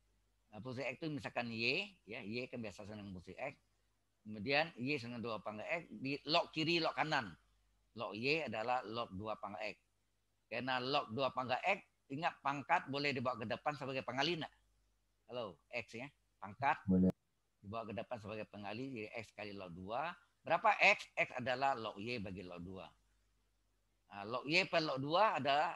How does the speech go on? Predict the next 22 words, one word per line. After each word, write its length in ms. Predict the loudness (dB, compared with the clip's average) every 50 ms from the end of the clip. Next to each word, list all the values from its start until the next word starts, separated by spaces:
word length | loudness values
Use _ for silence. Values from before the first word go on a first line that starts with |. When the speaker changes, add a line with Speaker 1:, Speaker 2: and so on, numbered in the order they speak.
| -4 -6 -2
Speaker 1:
log 160 | 0 0 0
Y 400 | 0 -2 0 2 2 2 2 0 -4 -8 _ _ _ _ _ _ _ _ _
yang 240 | -4 -2 -2 -2 0
bawa, 320 | 2 4 4 4 4 2 0
penyebutnya 560 | -2 -2 0 0 0 0 -2 -2 -2 -2 -2
dua 320 | 0 2 4 6 6 6
ini 200 | 4 0 -4 -4
menjadi 360 | -4 -4 -4 -4 -4 -4 -4
bilang 240 | -4 -4 -4 -6 -6
pokok. 400 | -8 -10 -4 -4 -4 -4 -4 -8
Betul 240 | -12 -8 -8 -6 -6
nggak? 120 | -8 -10 _ _ -8
Ini 40 | -6
rumus 320 | -4 -4 -4 -4 -4 -4 -6
kan? 120 | -10 -10 -10 _ _ -2
Log 160 | -2 -2 0
A 160 | 0 0 0 0
per 160 | -2 -4 -4
log 160 | -4 -4 -2
B 160 | -2 -2 -2
adalah 240 | 0 0 0 0 0
log 240 | -2 -2 -4 -6